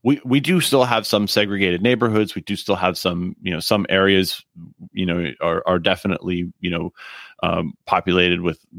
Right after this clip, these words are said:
more of one race than another. And, y-, you know, even where I live, the, the, you know, I live in a, in a, in a fairly, um, um, upscale neighborhood in, in the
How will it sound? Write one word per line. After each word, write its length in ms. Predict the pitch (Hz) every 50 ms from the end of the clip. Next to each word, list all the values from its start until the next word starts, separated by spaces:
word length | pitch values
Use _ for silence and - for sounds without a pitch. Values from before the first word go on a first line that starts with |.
| 90 -
more 320 | - 92 92 95 95 90 90
of 100 | - -
one 240 | 92 92 92 90
race 300 | 87 87 90 90 - -
than 100 | - 82
another. 560 | 80 80 85 95 98 98 92 92 92 90 92 85
And, 180 | 82 85 87 -
y-, 160 | - - - -
you 160 | - 67 90
know, 120 | 90 80 -
even 240 | 110 110 113 107
where 140 | 104 104 95
I 120 | 92 104 113
live, 400 | 110 98 90 90 90 82 - _ _ - - - - - - - - _
the, 180 | - 98 92 - - 92
the, 120 | 98 - -
you 60 | 98
know, 100 | 92 85
I 100 | 85 90
live 200 | 90 95 95 95
in 80 | 92 87
a, 240 | 87 85 85 90 - -
in 100 | 98 90
a, 140 | 90 85 - _ -
in 100 | - 82
a 40 | 82
fairly, 640 | - - 98 92 90 87 87 85 85 85 80 80 _ _ _ _ _ -
um, 400 | - 82 80 80 80 82 82 78 _ _ _ _ _ _ _ _ _ _ _ _ _ _
um, 440 | - 92 85 78 69 64 - - - _ _ _ _ _ _ _ _ _ _ _ _ -
upscale 500 | 82 82 - - - - 90 82 80 78
neighborhood 460 | 82 85 85 85 87 87 80 87 78 82
in, 160 | 82 82 73 -
in 160 | - 80 78
the 140 | 80 80